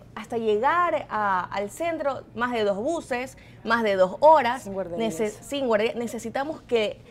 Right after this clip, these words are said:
Speaker 1: las ordenanzas que se vayan a llevar a la mesa del Consejo, que sean aprobadas, la política pública,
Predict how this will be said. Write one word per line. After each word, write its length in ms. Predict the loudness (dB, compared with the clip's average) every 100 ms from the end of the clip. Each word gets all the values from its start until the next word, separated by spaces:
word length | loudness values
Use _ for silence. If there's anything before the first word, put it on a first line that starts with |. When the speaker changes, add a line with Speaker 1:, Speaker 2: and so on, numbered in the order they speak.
| -14 -2
Speaker 1:
las 240 | 0 2
ordenanzas 600 | 2 2 0 -2 -4 -8
que 120 | -8
se 100 | -4
vayan 280 | -2 -2 -2
a 60 | -2
llevar 300 | 4 4 4
a 40 |
la 100 | -2
mesa 260 | -6 -6 -6
del 80 |
Consejo, 380 | -6 -4 -4 -4
que 120 | -8
sean 200 | -8 -6
aprobadas, 400 | -6 -2 -2 -2
la 160 | -6 -6
política 560 | -6 -4 -4 -6 -6 -6
pública, 480 | -4 -4 -4 -8